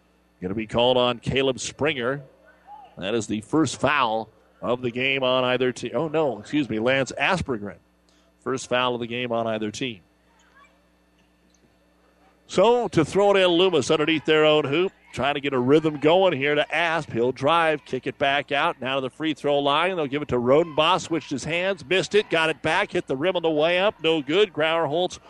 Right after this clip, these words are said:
will get the rebound. And it is still struggling from the offensive end for both ball clubs as Heinrichs weaves his way through the defensive Wolf maze. And then once he gets into Rodenbaugh, <laughs> he turns and kicks it back out to Jenkins, and they'll set up the half court.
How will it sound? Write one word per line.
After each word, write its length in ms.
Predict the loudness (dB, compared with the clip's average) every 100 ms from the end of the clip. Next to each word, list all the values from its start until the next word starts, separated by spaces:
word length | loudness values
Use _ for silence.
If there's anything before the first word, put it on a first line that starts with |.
| -20 -18 -4
will 260 | 2 4
get 220 | 4 0 -2
the 100 | 0
rebound. 600 | 0 2 2 2 -4 -8 -18 -20 -20 _ _ _ _
And 220 | -14 -6 -4
it 100 | -2
is 140 | -2
still 260 | 0 2 2
struggling 520 | 0 0 2 -2 -2
from 160 | -6
the 100 | -2
offensive 480 | 0 0 0 -2 0
end 200 | 0 -2
for 100 | 0
both 240 | 2 2 4
ball 220 | 2 2
clubs 280 | 2 2 2
as 140 | -2
Heinrichs 400 | -2 0 -2 -2
weaves 260 | 0 0 0
his 160 | -2
way 240 | 0 0 -2
through 180 | -4
the 100 | -2
defensive 500 | -4 0 0 0 -2
Wolf 760 | -2 -2 4 8 8 8 6 0
maze. 680 | 0 2 2 2 0 -2 -10 -20 -20 -20 _ _ _ -10
And 340 | -4 -4 -4
then 360 | -2 2 2 2
once 180 | 0
he 120 | 0 0
gets 220 | -2 0
into 140 | 0
Rodenbaugh, 680 | 4 6 4 4 4 4 2
<laughs> 0 |
he 100 | -2
turns 340 | 0 0 0
and 120 | -6 0
kicks 240 | -2 0
it 120 | -2
back 300 | 2 0 2
out 220 | 0 0
to 80 | -2
Jenkins, 480 | -4 -4 -2 -6 -8
and 80 | -6
they'll 160 | -6
set 160 | -2 -2
up 120 | 0
the 100 | -2
half 260 | -2 -4 -4
court. 300 | -2 -2